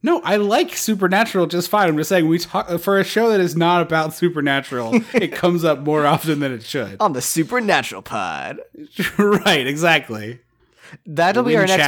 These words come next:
Speaker 1: Chatter.
Speaker 2: podcast, is just me trying to guess the plots of <laughs> Supernatural episodes and being like, "So a mermaid, right?"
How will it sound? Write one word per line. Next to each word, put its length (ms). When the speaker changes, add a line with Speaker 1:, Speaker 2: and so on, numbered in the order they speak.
Speaker 1:
Chatter. 200
Speaker 2:
podcast, 320
is 180
just 300
me 400
trying 380
to 80
guess 600
the 120
plots 520
of 160
<laughs> 120
Supernatural 840
episodes 640
and 100
being 180
like, 300
"So 500
a 80
mermaid, 1080
right?" 600